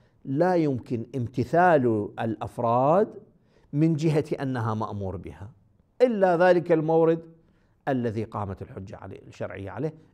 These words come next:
إن وجد. هذا الدين نأدي بهذا الشكل، الباقي مجبورون، ملزمون،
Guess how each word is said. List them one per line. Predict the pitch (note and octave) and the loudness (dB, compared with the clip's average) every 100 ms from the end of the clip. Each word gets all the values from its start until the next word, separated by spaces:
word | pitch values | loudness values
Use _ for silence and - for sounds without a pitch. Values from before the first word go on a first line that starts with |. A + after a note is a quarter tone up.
| _ G#3+ | _ 4
إن | E3 | 4
وجد. | A2+ F#2+ - - _ _ _ _ _ _ _ _ | 0 -6 -14 -20 _ _ _ _ _ _ _ _
هذا | - G2+ F#2+ | -14 -12 -12
الدين | G2 F#2 F#2 - | -12 -12 -14 -14
نأدي | A#2 A2 G#2 | -14 -10 -10
بهذا | F#2+ F2+ F#2 | -10 -12 -12
الشكل، | - A2+ - B2 | -14 -16 -16 -14
الباقي | A#2 E3+ A3 G3+ E3+ | -8 -6 -6 -6 -6
مجبورون، | D#3+ D3 E3 F3 A#3+ A#3+ D#3+ A#2 - _ _ _ _ | -6 -8 -6 -4 -4 -2 -4 -8 -16 _ _ _ _
ملزمون، | C#3 F#3 F#3+ D#3+ F#3+ G3 B3 A#3+ F3+ C#3 | 2 4 4 6 4 6 4 4 4 0